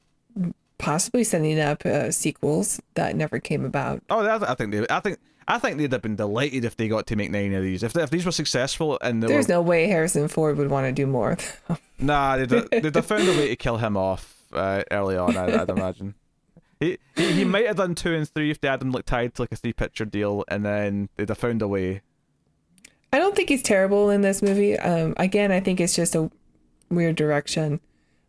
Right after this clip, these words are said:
Speaker 1: Um, I don't know if Viola Davis's character is added to the film or not, but I don't remember any, like, maternal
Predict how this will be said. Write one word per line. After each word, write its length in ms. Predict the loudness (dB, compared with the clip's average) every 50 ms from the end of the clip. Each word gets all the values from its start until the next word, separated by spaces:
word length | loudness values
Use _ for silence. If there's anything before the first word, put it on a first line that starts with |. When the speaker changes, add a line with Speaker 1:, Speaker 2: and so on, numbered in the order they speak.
| _ _ -4
Speaker 1:
Um, 380 | -2 0 2 2 2 0 -2 -6 _ _ _ _ _ _ _ _
I 140 | 0 0 0 0
don't 320 | 0 0 2 0 -2 0
know 280 | 2 2 4 4 4 2
if 100 | 2 2
Viola 400 | 2 4 4 4 4 4 2 2
Davis's 500 | 2 2 0 0 0 0 0 -2 -2 -2
character 460 | -2 0 0 0 0 0 0 0 0
is 140 | 0 0 -2
added 320 | -2 0 0 0 0 0 -2 -4
to 100 | -4 -4
the 80 | -4
film 480 | -4 -2 -2 -2 0 0 0 -2 -4 -6 -10 _ _ _ _ _
or 100 | -8 -6
not, 360 | -6 -4 -4 -6 -6 -6 -8 -8 _
but 200 | -4 -4 -4 -4 -8 _ _ _ _ _
I 60 | 0
don't 340 | 0 2 2 2 2 4 2
remember 540 | 2 2 4 4 4 4 4 4 4 2 2
any, 320 | 2 2 2 2 2 2
like, 320 | 2 2 0 0 -2 -2 -2
maternal 720 | -2 -2 -2 -2 -2 0 0 2 2 2 2 2 2 0